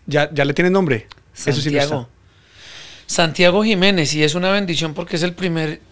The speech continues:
Speaker 2: bueno, es mi segundo hijo de sangre, tengo tres hijos. Y, y el primer nombre de la niña fue muy complicado, weón. Todo el mundo quería que se llamara de mil formas. Y yo, "No, a mí me gusta Taliana, Taliana, Taliana Jiménez Restrepo".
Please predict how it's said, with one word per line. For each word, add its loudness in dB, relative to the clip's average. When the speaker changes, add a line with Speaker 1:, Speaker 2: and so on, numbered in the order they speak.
Speaker 2:
bueno, -2
es -12
mi -6
segundo -2
hijo 0
de 0
sangre, -4
tengo -10
tres -10
hijos. -8
Y, -4
y -8
el -8
primer -8
nombre -4
de 0
la -4
niña -6
fue -6
muy -4
complicado, -6
weón. -8
Todo -6
el -10
mundo -12
quería -10
que -10
se -4
llamara -4
de -10
mil -6
formas. -10
Y -16
yo, -6
"No, -2
a 0
mí 2
me 0
gusta -4
Taliana, -4
Taliana, -8
Taliana -10
Jiménez -8
Restrepo". -14